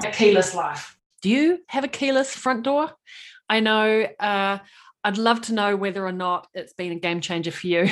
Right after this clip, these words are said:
<laughs> because I am definitely looking forward to that. It's the small things, right? Uh, now, I'd like to share one for my busy mums listening. I know there are a few of you. The lovely Nick from my team,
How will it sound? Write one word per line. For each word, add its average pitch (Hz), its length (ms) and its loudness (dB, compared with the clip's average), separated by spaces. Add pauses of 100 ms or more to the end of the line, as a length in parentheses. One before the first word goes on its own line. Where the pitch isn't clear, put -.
(220)
<laughs> - 240 -18
because 190 240 -2 (100)
I 185 200 2
am 180 300 -4 (220)
definitely 180 540 -2
looking 170 240 -4
forward 165 240 -4
to 170 60 -4
that. 156 260 -4
It's 190 160 -8
the 220 80 0
small 214 260 0
things, 151 320 -6
right? 214 300 -2 (840)
Uh, 220 560 2 (180)
now, 254 440 2
I'd 233 120 0
like 330 200 -2
to 311 80 -8
share 226 560 -2 (160)
one 233 220 2
for 220 260 2
my 196 120 2
busy 185 180 0
mums 175 280 -2
listening. 160 440 -8 (460)
I 196 100 0
know 190 520 4 (120)
there 175 400 -2
are 165 240 -2
a 180 60 -12
few 208 240 0
of 196 120 2
you. 294 300 0 (480)
The 185 120 -8
lovely 285 640 -2
Nick 220 440 -6
from 185 180 -8
my 170 120 -6
team, 160 400 -6